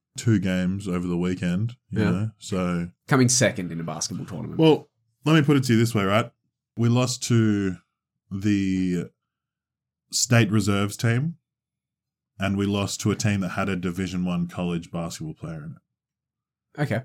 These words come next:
Speaker 1: And we lost to both of those teams after the buzzer.
Speaker 2: Oh, really?
Speaker 1: Yeah, so it was close.
Speaker 2: Ah.
Speaker 1: And we had,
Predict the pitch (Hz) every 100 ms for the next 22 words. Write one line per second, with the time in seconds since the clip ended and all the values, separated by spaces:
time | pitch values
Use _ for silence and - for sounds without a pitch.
0 | - - 104 104 107 - 95 104 101 98
1 | 101 95 - 98 92 90 87 - 90 87
2 | - 87 78 82 82 73 - _ _ _
3 | - 135 104 135 104 - 101 90 73 -
4 | 101 101 107 104 - 104 71 87 85 98
5 | 110 107 95 90 - 104 117 120 123 117
6 | 107